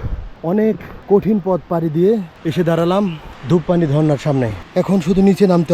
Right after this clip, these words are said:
হবে। নিচে নামার পথ অনেক কঠিন, যার কারণে এখানে ওঠার জন্য একটা রশি দেওয়া হয়েছে যেন সবাই রশি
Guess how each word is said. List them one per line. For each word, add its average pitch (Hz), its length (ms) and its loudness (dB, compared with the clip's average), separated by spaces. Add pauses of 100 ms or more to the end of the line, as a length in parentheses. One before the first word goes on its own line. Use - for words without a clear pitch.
হবে। 165 180 4 (400)
নিচে 185 260 4
নামার 170 200 2 (100)
পথ 165 200 4 (160)
অনেক 160 220 2
কঠিন, 156 260 4 (360)
যার 160 180 4
কারণে 175 260 4 (420)
এখানে 185 200 6 (100)
ওঠার 165 280 2
জন্য 175 160 4 (400)
একটা 160 160 2
রশি 170 340 4
দেওয়া 147 200 4
হয়েছে 139 240 0 (260)
যেন 147 120 4 (120)
সবাই 156 220 4
রশি 156 260 2